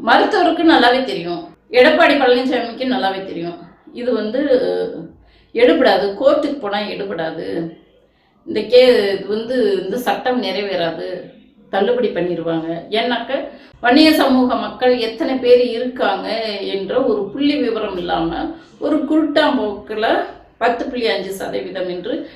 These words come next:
நாளைக்கு தேர்தல் அறிவிக்கிறாங்கனாக்கா இன்னைக்கு அவசர அவசரமா அறிவிச்சாங்க. இது ரெண்டு பேத்துக்குமே நல்லாவே தெரியும், இது நிக்காது என்று ரெண்டு பேத்துக்குமே தெரியும், மருத்துவருக்கும் எடப்பாடிக்கும். ஆனாலும் அந்த நேரத்துல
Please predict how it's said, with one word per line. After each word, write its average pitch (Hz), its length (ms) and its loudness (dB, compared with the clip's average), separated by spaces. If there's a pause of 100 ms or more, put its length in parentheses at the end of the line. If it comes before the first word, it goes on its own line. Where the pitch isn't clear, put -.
(140)
நாளைக்கு 262 500 2
தேர்தல் 247 380 -2
அறிவிக்கிறாங்கனாக்கா 190 800 -4
இன்னைக்கு 247 400 0
அவசர 202 320 -2
அவசரமா 202 360 -8
அறிவிச்சாங்க. 170 480 -6 (560)
இது 285 200 2
ரெண்டு 285 320 6
பேத்துக்குமே 339 480 2
நல்லாவே 277 520 4
தெரியும், 214 400 -2 (220)
இது 214 200 -6
நிக்காது 247 720 2 (320)
என்று 196 520 -4 (420)
ரெண்டு 269 280 4
பேத்துக்குமே 254 320 2
தெரியும், 214 400 -2
மருத்துவருக்கும் 247 560 0
எடப்பாடிக்கும். 175 560 -2 (100)
ஆனாலும் 285 760 4
அந்த 247 300 0
நேரத்துல 190 440 -4